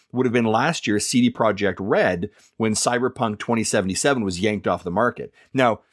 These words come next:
that was, I mean, that's the closest thing we've ever seen from an actual, like, delisting of content in regards to it, right? But, and no one's saying that, that, that,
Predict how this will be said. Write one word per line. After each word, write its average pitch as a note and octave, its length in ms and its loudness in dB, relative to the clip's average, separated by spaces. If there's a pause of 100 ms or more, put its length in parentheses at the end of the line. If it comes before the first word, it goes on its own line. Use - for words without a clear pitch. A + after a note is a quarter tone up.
that D#3 180 0
was, D3 200 0
I D#3+ 60 2
mean, D#3 140 2
that's E3+ 140 2
the C#3+ 80 0
closest - 420 -2
thing D3 80 0
we've A#2+ 100 2
ever A2+ 140 2
seen C3 300 0
from A2+ 140 -2
an G2+ 80 0
actual, G2 340 0
like, F2+ 240 -2 (260)
delisting A#2+ 720 0
of F2 140 -10
content E2 640 -8 (320)
in A#2+ 120 -2
regards G2 460 -2
to F#2 160 -2
it, G2+ 140 -2
right? G#2+ 280 0
But, D3 360 0 (680)
and C3+ 120 0
no F3 100 4
one's G#3+ 200 2
saying D#3 240 2
that, C3+ 200 -2
that, A#2+ 200 2
that, G#2+ 220 -2